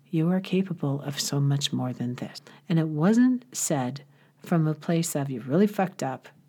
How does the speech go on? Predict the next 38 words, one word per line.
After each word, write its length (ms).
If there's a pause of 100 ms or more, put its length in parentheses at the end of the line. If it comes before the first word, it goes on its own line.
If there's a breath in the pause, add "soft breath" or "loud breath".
(120)
you 100
better 240
straighten 420
out 200
or, 80 (240)
up 160
or 80
else." 480 (400 loud breath)
It 120
was, 520 (260 loud breath)
"You 640 (160)
are 160
capable 800 (340 soft breath)
of 140
so 180
much 300
more 180
than 280
this. 300 (360 loud breath)
I 160
see 320
you. 460 (100)
I 140
know 420
who 200
you 360
are. 400
I 120
recognize 920
your 160
brilliance." 760 (600 loud breath)
Let's 180
be 140
honest. 440
How 200
many 380
of 80
you 480